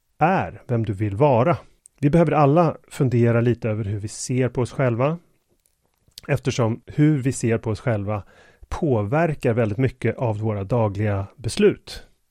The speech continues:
Om du ser på dig själv som en hälsosam person så kan det göra att du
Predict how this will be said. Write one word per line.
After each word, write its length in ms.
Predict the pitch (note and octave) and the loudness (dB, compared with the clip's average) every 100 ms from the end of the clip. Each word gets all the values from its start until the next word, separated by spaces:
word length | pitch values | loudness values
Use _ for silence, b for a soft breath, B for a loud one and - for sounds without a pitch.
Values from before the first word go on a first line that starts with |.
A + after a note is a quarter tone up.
| - | -2
Om 140 | B2 | 0
du 80 | B2 | 2
ser 380 | C3+ - F3+ F3 | 0 0 2 2
på 140 | - | 2
dig 100 | C3+ | -2
själv 220 | B2+ A2 G#2+ | 2 2 0
som 180 | A2 | -4
en 60 | G2+ | -4
hälsosam 580 | F2 B2+ A2 - B2 G2+ | 0 0 0 -4 -4 -4
person 600 | - - B2+ C#3 E3 F#3 | -4 -4 2 2 2 0
så 120 | A#2+ | -2
kan 220 | - A2 | 0 0
det 80 | G#2 | 0
göra 340 | G#2+ G#2 G2+ | 0 0 -2
att 320 | G#2 A#2 - - | -4 -6 -6 -4
du 180 | A2+ | -4